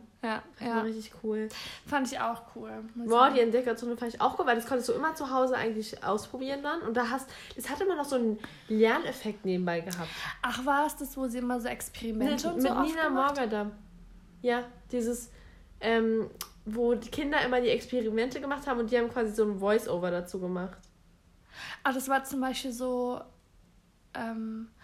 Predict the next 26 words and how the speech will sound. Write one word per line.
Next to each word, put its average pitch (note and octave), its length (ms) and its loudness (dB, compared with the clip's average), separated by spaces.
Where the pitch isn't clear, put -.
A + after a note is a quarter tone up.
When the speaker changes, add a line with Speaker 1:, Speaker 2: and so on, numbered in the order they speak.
Speaker 1:
so A3 320 -6
jemand A3+ 500 -4
hat A#3+ 160 -10
da A#3 280 -4
dieses G#3 280 -6
Dosentelefon A3+ 920 -6
gemacht G#3 440 -6
und A#3 80 -2
Speaker 2:
Ja, C4+ 180 10
Speaker 1:
so C4+ 80 0
Speaker 2:
genau, C#4+ 140 6
Speaker 1:
war C#4 140 6
Speaker 2:
genau, C#4 200 4
das C4 160 6
Speaker 1:
ah, C4 40 4
Speaker 2:
war A3+ 140 6
das. A3 280 2
Speaker 1:
okay. A#3+ 340 -6
Ja, C#4 340 0
das C4+ 180 -6
hab C#4 80 -4
ich B3+ 140 -8
auch B3+ 220 -6
geguckt, G3+ 580 -12
ja. G#3 380 -10
Speaker 2:
Ja. A3+ 280 4